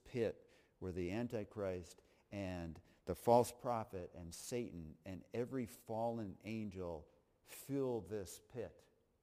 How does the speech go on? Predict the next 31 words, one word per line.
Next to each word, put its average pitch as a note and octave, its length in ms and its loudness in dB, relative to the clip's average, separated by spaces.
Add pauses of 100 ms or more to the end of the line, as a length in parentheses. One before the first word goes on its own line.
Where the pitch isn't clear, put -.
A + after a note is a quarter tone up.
(420)
And F#2+ 140 -6
it's G2 140 -6
described G#2+ 1000 0
as F2+ 220 -4
blazing A2 640 2
fire G2 640 6
in F#2+ 200 -4
Revelation G#2+ 840 -2 (480)
and G2 160 -2
in F2+ 180 -2
Daniel G#2+ 460 0
chapter F#2 440 -2
seven. A#2 560 6 (880)
And F#2+ 180 -2
Daniel G#2+ 460 2
says, F#2+ 580 2 (960)
um, F#2 280 2
again G2+ 420 0
in F#2+ 100 -2
verse G#2+ 320 2
eleven, G2+ 380 2
"Then G#2 120 0
I G#2 100 -2
continued G#2 640 -4
to G2 80 -8
watch G2+ 420 0
because G2+ 440 -2
of E2+ 120 -8
the F2 80 -4
boastful G#2 720 0
words G#2 540 2